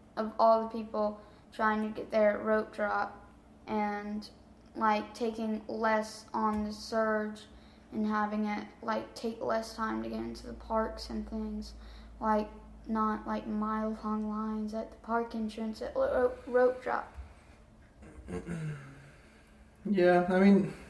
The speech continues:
Speaker 1: On busy days, yeah.
Speaker 2: to me, this one's not that much of a bummer because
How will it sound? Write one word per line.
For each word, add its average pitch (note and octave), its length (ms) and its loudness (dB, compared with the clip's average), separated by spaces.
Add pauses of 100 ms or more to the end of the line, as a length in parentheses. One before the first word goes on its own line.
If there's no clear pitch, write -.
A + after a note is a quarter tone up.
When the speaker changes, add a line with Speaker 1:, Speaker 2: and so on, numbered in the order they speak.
(160)
Speaker 1:
On A3+ 200 0
busy A3+ 280 -8
days, - 420 -18
yeah. - 440 -18
Speaker 2:
to D3 100 4
me, D#3+ 480 8
this C#3 240 4
one's B2+ 220 0
not B2+ 320 2
that B2 200 4
much B2 240 0
of B2+ 100 -2
a A#2+ 80 2
bummer A#2+ 340 4
because A#2+ 680 4